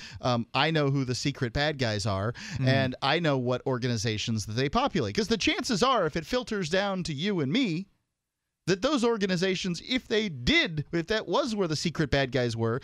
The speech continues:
Speaker 1: they have moved on to other organizations, and now those organizations are populated by probably useless pawns or something. 'Cause the idea is, is that the average person can somehow figure out the machinations and the inner thoughts of the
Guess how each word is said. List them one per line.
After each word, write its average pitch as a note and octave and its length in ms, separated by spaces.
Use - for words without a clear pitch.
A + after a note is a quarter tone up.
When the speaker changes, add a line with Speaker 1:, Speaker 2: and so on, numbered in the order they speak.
Speaker 1:
they F3+ 120
have G#3+ 140
moved G3+ 320
on G3 380
to G3+ 180
other F#3+ 180
organizations, E3 840
and E3+ 100
now F#3 160
those F3+ 220
organizations D3 720
are D#3+ 80
populated D3 520
by C3+ 180
probably C3+ 640
useless A#2+ 540
pawns B2 560
or A#2 140
something. A#2 480
'Cause D#3 120
the A#3 120
idea B3+ 360
is, G#3 240
is D#3+ 160
that E3 220
the F3 200
average F#3 540
person D3 440
can C3 220
somehow E3+ 540
figure D#3+ 420
out C#3+ 220
the B2+ 100
machinations C3 880
and G#2+ 100
the A#2+ 120
inner C#3+ 300
thoughts - 540
of G#2 120
the A2 160